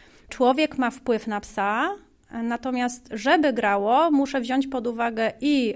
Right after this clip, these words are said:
to, co może pies, i to, co może człowiek. Czyli w momencie, gdy przychodzi do mnie pani i mówi, że pies jest straszny, bo niszczy jej wszystko w domu, szczeka i tak dalej, i tak dalej,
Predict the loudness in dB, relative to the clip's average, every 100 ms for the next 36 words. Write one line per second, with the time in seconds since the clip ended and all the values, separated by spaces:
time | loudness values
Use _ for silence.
0 | -6 -8 -6 -6 -6 -6 -8 -2 -2 -2
1 | -6 -8 -6 -4 -6 -10 -6 -6 -6 -2
2 | -2 -2 -8 -14 -20 -20 -20 -18 -8 -4
3 | -2 -2 -2 -2 -4 -6 -8 -8 -8 -6
4 | -6 -6 -4 -4 -4 -4 -4 -6 -8 -16
5 | -20 _ 0 2 0 -4 -6 -4 -4 -6
6 | -4 -4 -4 -4 -2 0 -2 -2 -2 -2
7 | -2 -8 -6 2 4 4 0 -10 -6 -2
8 | 0 0 2 2 2 -2 -2 -8 -8 -6
9 | 0 2 2 -2 -8 -2 0 0 -4 -6
10 | -4 0 0 0 -4 -6 -2 0 0